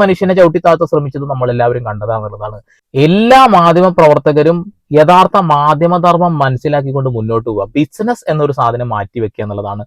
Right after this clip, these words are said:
പണ്ട് ദൂരദർശനിലെ വാർത്തകൾ മാത്രം നമ്മൾ കേട്ടിരുന്നുള്ളൂ. അത്രമാത്രം വിശ്വസിക്കാൻ കഴിയുന്ന, അത്ര ഇമ്പോർട്ടന്റ് ആയിട്ടുള്ള കാര്യങ്ങൾ മാത്രമായിരുന്നു അവര് വാർത്ത വായിച്ചിരുന്നത് എന്നുള്ളതാണ്. ഇന്ന് അങ്ങനെയല്ല. ഓരോ മിനിറ്റിലും ഓരോ സെക്കൻഡിലും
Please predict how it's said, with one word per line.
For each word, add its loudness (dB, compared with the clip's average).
പണ്ട് 0
ദൂരദർശനിലെ 4
വാർത്തകൾ 2
മാത്രം 2
നമ്മൾ 0
കേട്ടിരുന്നുള്ളൂ. 0
അത്രമാത്രം 4
വിശ്വസിക്കാൻ 0
കഴിയുന്ന, 2
അത്ര 0
ഇമ്പോർട്ടന്റ് 4
ആയിട്ടുള്ള 2
കാര്യങ്ങൾ 2
മാത്രമായിരുന്നു 2
അവര് 2
വാർത്ത 2
വായിച്ചിരുന്നത് 0
എന്നുള്ളതാണ്. -2
ഇന്ന് -6
അങ്ങനെയല്ല. -2
ഓരോ 8
മിനിറ്റിലും 2
ഓരോ 4
സെക്കൻഡിലും 2